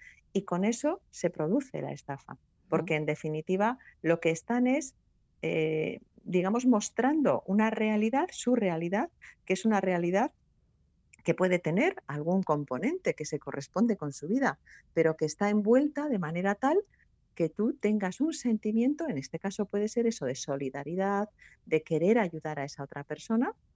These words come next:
Speaker 1: y, en definitiva, lo que te está diciendo no se corresponde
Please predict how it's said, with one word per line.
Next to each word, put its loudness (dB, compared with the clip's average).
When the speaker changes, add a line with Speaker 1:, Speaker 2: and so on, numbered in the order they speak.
Speaker 1:
y, -6
en -4
definitiva, -8
lo -6
que -10
te -12
está -10
diciendo -4
no 0
se -6
corresponde -8